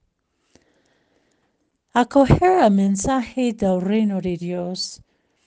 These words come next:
que está cerca si lo recibimos o no, es sincerarnos el corazón con humildad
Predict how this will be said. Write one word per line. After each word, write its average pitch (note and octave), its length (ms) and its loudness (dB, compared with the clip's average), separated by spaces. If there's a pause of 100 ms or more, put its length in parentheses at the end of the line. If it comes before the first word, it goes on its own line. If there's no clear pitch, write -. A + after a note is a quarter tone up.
(480)
que G3 160 0
está C#4 340 -2
cerca A#3 600 -4
si F#3 220 -4
lo F3+ 240 -4
recibimos G3 920 -4
o E3+ 120 -4
no, G#3+ 440 -8 (960)
es A3+ 560 0
sincerarnos A3 1700 0
el E3+ 180 -10
corazón G3+ 760 -4
con F#3 240 -6
humildad F#3 760 -2